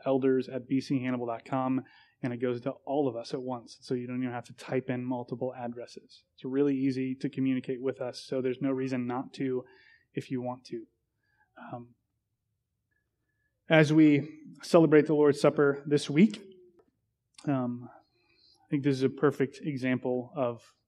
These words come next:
kind of what ministry is at a really basic level. Paul says that whenever we celebrate the Lord's Supper, we proclaim his death until he comes by eating. We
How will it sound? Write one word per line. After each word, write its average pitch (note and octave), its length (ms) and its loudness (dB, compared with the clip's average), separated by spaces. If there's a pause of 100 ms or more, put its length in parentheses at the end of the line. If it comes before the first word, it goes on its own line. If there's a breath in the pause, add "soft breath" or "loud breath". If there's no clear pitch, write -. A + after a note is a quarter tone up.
(380)
kind C3 140 -4
of A#2+ 60 -6
what C3 220 0
ministry B2+ 640 -4
is B2 240 -4
at A#2+ 80 -4
a A#2 60 -8
really A#2 260 -4
basic A#2+ 480 -4
level. A#2 380 -8
Paul C3 160 -2
says B2 280 -4
that C3+ 100 -6
whenever C3 280 -2
we B2+ 80 0
celebrate B2 560 -2
the C3 80 -4
Lord's A#2+ 280 -6
Supper, - 380 -6
we C3+ 160 -4
proclaim C3 540 0
his B2 160 -8
death A#2+ 360 -2
until A#2+ 300 -4
he A2+ 80 -6
comes - 600 -18 (3000)
by A#2+ 100 -2
eating. A#2+ 360 -6 (2000)
We C3+ 220 -2